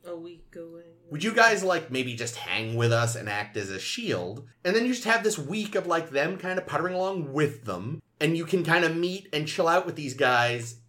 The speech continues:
Speaker 2: in not shitty circumstances. And just kinda see them dealing with the fact that, like, really emphasize, especially, like, 'cause Mayweather will be used to it, you know?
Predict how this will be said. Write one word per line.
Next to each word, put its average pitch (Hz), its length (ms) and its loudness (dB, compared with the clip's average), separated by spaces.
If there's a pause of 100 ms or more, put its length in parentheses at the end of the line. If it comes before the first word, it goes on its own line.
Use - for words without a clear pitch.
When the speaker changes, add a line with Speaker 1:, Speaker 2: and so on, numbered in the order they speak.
Speaker 2:
in 151 420 -2
not 135 560 2
shitty 139 420 -4
circumstances. 185 1120 -4 (160)
And 208 100 2
just 262 160 0
kinda 240 220 4
see 220 260 -2
them 180 240 0
dealing 160 400 2
with 127 140 0
the 127 60 -6
fact 123 300 0
that, 139 120 -4
like, 113 200 0 (320)
really 180 260 10
emphasize, 156 520 4
especially, 262 360 4
like, - 220 2 (280)
'cause 190 140 6
Mayweather 285 260 6
will 170 80 8
be 151 100 2
used 196 400 0
to 87 120 -2
it, - 180 -10
you 127 140 -2
know? 143 380 0